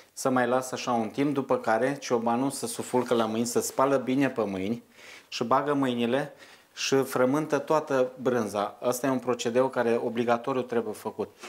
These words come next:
Frământă toată brânza aia, o sparge să fie toată spartă în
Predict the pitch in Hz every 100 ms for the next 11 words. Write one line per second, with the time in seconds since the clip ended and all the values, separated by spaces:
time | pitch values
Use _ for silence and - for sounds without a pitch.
0 | - - 123 127 143 147 135 143 147 147
1 | 131 123 - _ _ _ _ _ _ -
2 | 120 120 131 113 117 104 101 117 104 -
3 | 127 123 117 - 113 127 117 127 120 110
4 | - 113 110 120 123 113 120 117 113 113